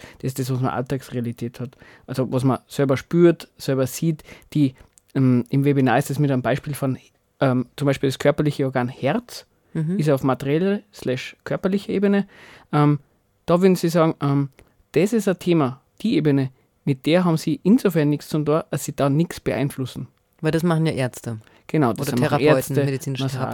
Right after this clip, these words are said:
Speaker 2: Therapeuten, ne? Mhm.
Speaker 1: unterschiedliche Berufsbilder.
Speaker 2: Also sie arbeiten nicht am Körper, sondern dazwischen, nämlich mit der Energie.
Speaker 1: Genau. Wenn man dann sagt, und das ist ja nicht falsch,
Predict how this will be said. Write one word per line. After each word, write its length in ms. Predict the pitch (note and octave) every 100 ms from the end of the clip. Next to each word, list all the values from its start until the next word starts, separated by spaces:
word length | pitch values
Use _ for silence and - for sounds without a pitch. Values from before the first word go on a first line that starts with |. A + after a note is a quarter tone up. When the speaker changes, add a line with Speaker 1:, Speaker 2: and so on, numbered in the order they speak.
| C3+
Speaker 2:
Therapeuten, 220 | B2+ A#2+
ne? 120 | F3 A3 _ _ -
Mhm. 100 | F#3
Speaker 1:
unterschiedliche 640 | G3 F3 D3 C#3+ C3+ C3+
Berufsbilder. 600 | B2 A2+ A2+ - A#2 B2+ -
Speaker 2:
Also 160 | E3 E3+
sie 40 |
arbeiten 300 | E3 F#3 F3
nicht 180 | G3 G#3
am 120 | F3+ D#3+
Körper, 280 | G3+ G#3
sondern 340 | F#3 F3+ F3+ F3 _ - _ _
dazwischen, 480 | - - - F3+ D3+
nämlich 300 | D3+ E3+ E3+
mit 100 | F3+
der 120 | G3
Energie. 600 | - G#3+ G#3 D3 C3+ A#2 A2+ -
Speaker 1:
Genau. 240 | D#3+ A#2 - -
Wenn 120 | D3+
man 80 | D3+
dann 120 | C#3
sagt, 240 | D#3 G3 -
und 140 | D#3
das 140 | D3 C#3+
ist 120 | C#3+
ja 60 |
nicht 160 | B2 A#2
falsch, 280 | - F#3